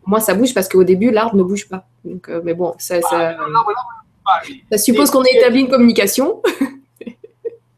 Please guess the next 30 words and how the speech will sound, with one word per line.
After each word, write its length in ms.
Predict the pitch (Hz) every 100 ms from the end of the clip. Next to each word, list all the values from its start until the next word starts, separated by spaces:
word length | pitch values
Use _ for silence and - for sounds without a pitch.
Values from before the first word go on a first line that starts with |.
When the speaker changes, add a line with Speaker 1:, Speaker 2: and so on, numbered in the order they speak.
| _
Speaker 2:
Voilà. 340 | 370 202 196 196 _ -
Speaker 1:
Mais 100 | 196
bon. 80 | 180
Speaker 2:
Et 80 | 254 247 233
après, 240 | - 302
plus 160 | 285 -
tard, 220 | 294 285 269
quand 60 | 254
vous 80 |
serez 320 | 233 254 240 233
très, 380 | - 254 214 _ _ _ _
très 160 | -
puissant, 560 | 220 196 196 294 294 254
très, 360 | - 214 190 - _
très 180 | 240 220
ouvert, 280 | 208 269
vous 100 | 226
pouvez 200 | 202 262
avoir 320 | 254 247 262 254
des 200 | 302 262
images. 340 | 254 214 135
Vous 720 | - _ _ _ _ _ _
pouvez 100 | 185
avoir 260 | 196 226 190
des, 100 | 196
d'abord 360 | 196 208 185
des 80 | 156
sons, 380 | - 220 202 240 _ _ _ _ _ _ _ _
des 100 | 180
couleurs, 540 | - 269 214 208 226